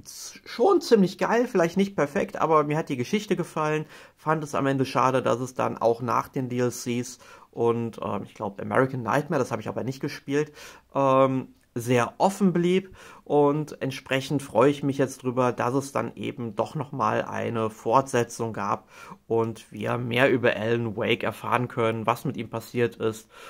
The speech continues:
ähm, und was, ich glaub, Bright Falls hieß die Stadt, was danach alles so gekommen ist. Was ich super finde an der, ähm, ähm, Delix-, äh, De-, Deluxe, sag ich schon, an der Deluxe Edition,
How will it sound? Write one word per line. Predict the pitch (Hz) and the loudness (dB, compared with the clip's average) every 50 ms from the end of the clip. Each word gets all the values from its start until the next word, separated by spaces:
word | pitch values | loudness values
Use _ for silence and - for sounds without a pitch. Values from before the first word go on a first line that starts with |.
| - - - - _ | -20 -20 -20 -18 _
ähm, | - 127 117 113 113 107 107 - | -4 -2 0 0 0 0 -2 -4
und | - 113 113 101 | -8 -8 -6 -4
was, | 113 117 117 - | -4 -4 -6 -4
ich | - | 0
glaub, | 123 117 104 | 0 0 0
Bright | 101 117 107 117 113 - | 0 -2 0 0 -2 -4
Falls | - - 143 123 202 196 196 | -4 -2 2 2 2 2 0
hieß | - 165 - | -4 -6 -4
die | 143 135 | -6 -4
Stadt, | - 147 135 135 - 131 | 0 0 0 0 0 -4
was | 123 - | -6 -6
danach | - - 107 113 113 113 110 - _ | -6 -6 -4 -4 -4 -4 -6 -8 _
alles | - 104 107 107 - | -10 -10 -10 -8 -8
so | 127 113 | -8 -6
gekommen | 117 - - 139 131 120 107 107 | -6 0 2 2 2 2 0 -8
ist. | - - - - - - - - 170 - | -10 -12 -18 -20 -20 -20 -18 -18 -8 -2
Was | - 147 147 | 0 0 2
ich | 151 139 113 | 0 0 0
super | 117 208 202 - 180 - | 0 2 4 4 4 4
finde | - 175 170 175 170 160 - - | 4 2 2 2 2 0 0 -2
an | 135 143 156 175 170 156 135 | -2 -2 -2 -2 -4 -4 -2
der, | 139 139 139 139 135 127 123 117 - - 113 117 117 117 117 117 | -2 0 2 2 2 2 2 0 0 0 2 2 4 4 2 0
ähm, | 120 113 - _ _ _ _ _ _ _ _ _ _ _ _ _ _ _ _ - - _ _ - | -2 -6 -12 _ _ _ _ _ _ _ _ _ _ _ _ _ _ _ _ -20 -20 _ _ -4
ähm, | 143 120 104 98 95 95 101 107 110 110 104 | -4 -4 -2 -2 -4 -4 -4 -4 -4 -6 -4
Delix-, | 110 120 127 175 180 180 - - - | -2 -2 0 0 0 -2 -4 -10 -6
äh, | 104 117 110 107 | -4 -4 -4 -4
De-, | - - - - - _ _ - | -8 -12 -16 -18 -18 _ _ -12
Deluxe, | 104 95 98 139 139 - - - | -8 -4 -2 -2 -2 -4 -6 -6
sag | 135 - - | -6 -6 -6
ich | 120 - | -6 -6
schon, | 127 104 147 | -6 -4 -4
an | 139 117 110 | -4 -4 -2
der | 104 98 | -4 -2
Deluxe | 101 98 98 104 113 135 - - - - - - - - - - - - - - | -2 -4 -4 -2 -2 -2 -4 -4 -14 -14 -16 -16 -20 -20 -20 -20 -20 -14 -6 -2
Edition, | 139 131 139 143 135 139 160 165 170 | 2 4 4 4 2 2 -2 -4 -6